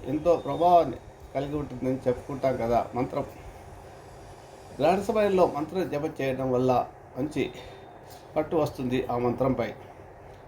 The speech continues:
సూర్యచంద్రులను పరమాత్మ యొక్క కళలుగా అభివర్ణించడం సంప్రదాయ సౌందర్య లహరిలో, లహరిలోని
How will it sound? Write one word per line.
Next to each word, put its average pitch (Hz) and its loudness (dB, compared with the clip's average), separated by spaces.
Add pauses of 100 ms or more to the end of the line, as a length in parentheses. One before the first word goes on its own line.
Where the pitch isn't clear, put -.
(180)
సూర్యచంద్రులను 196 4 (140)
పరమాత్మ 170 0
యొక్క 147 -2
కళలుగా 143 -2 (260)
అభివర్ణించడం 135 2 (120)
సంప్రదాయ 160 0
సౌందర్య 131 -2
లహరిలో, 117 -2 (800)
లహరిలోని 131 4